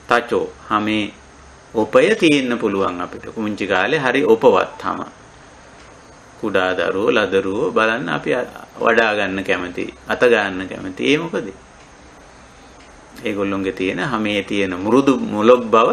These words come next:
තමයි. ඉතින් ඕක දැන් ඔය හමේ තියෙන උපය අපිට ඕන, ඕකට අපි කැමති. ඔන්න ඉතින්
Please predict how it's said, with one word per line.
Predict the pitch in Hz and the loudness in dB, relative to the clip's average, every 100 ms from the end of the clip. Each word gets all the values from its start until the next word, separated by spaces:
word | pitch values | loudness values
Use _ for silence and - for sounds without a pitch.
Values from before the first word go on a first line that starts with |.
| 381 - - - - - - - - - - - | -2 -10 -20 -20 -20 -20 -20 -20 -20 -20 -20 -16
තමයි. | 247 208 262 277 - - - - - - - - - - - - - - - - - | -2 0 0 -2 -6 -12 -20 -20 -20 -20 -20 -20 -20 -20 -20 -20 -20 -20 -20 -12 -4
ඉතින් | 127 | 2
ඕක | 143 151 160 | 6 6 4
දැන් | 165 156 185 | 2 2 2
ඔය | 160 156 139 127 | 4 4 6 4
හමේ | 123 123 131 | 4 2 2
තියෙන | 123 131 117 | 0 0 0
උපය | 110 107 131 127 190 | 0 0 4 6 4
අපිට | 143 143 143 | 0 -2 -2
ඕන, | 143 135 180 208 165 - - - 123 | 0 0 -2 -4 -6 -10 -16 -6 -2
ඕකට | 139 165 226 | 2 4 6
අපි | 262 262 | 4 2
කැමති. | 277 175 117 - 120 | 4 4 2 0 0
ඔන්න | 196 247 | 0 -2
ඉතින් | 180 - 226 - | -4 -4 -6 -8